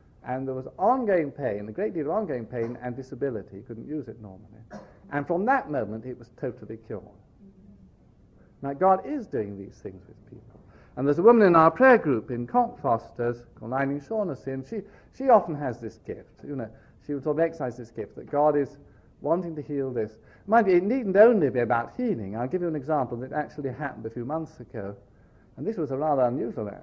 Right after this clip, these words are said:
Speaker 1: thing. She said, "There's somebody in the prayer group," and we were about a hundred and thirty people, it's an ecumenical prayer group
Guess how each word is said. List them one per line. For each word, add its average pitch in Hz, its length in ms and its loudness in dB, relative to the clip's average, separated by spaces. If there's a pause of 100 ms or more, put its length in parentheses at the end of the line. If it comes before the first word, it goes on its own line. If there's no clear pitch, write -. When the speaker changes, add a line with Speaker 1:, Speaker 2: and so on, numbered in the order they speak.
(100)
Speaker 1:
thing. 101 220 -12
She 143 100 -6
said, 139 320 4 (360)
"There's 156 160 -4
somebody 269 360 4
in 262 120 0
the 214 80 2
prayer 147 300 4
group," 104 320 -8
and 117 100 -8
we 117 80 -4
were 117 60 -2
about 117 220 -2
a 117 40 -8
hundred 117 240 -8
and 113 120 -12
thirty 120 240 -6
people, 131 460 -8
it's - 140 -18
an 127 80 -8
ecumenical 117 480 -10
prayer 104 260 -12
group 117 300 -10